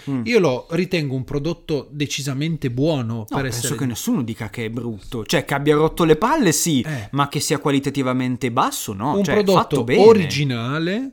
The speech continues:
Speaker 2: comunque
Speaker 1: Sì.
Speaker 2: con una storia relativamente semplice, perché f-, soprattutto la prima stagione fa leva sulla nostalgia anni ottanta, che però ha catturato anche i più piccoli,
Speaker 1: Sì.
Speaker 2: perché, eh,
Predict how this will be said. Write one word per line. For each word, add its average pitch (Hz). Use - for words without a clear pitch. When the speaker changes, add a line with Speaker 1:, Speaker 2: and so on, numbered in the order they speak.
Speaker 2:
comunque 180
Speaker 1:
Sì. 123
Speaker 2:
con 143
una 175
storia 165
relativamente 139
semplice, 101
perché 104
f-, 113
soprattutto 117
la 104
prima 113
stagione 107
fa 104
leva 101
sulla 117
nostalgia 120
anni 110
ottanta, 104
che 202
però 311
ha 302
catturato 151
anche 185
i -
più 147
piccoli, 117
Speaker 1:
Sì. 95
Speaker 2:
perché, 139
eh, 117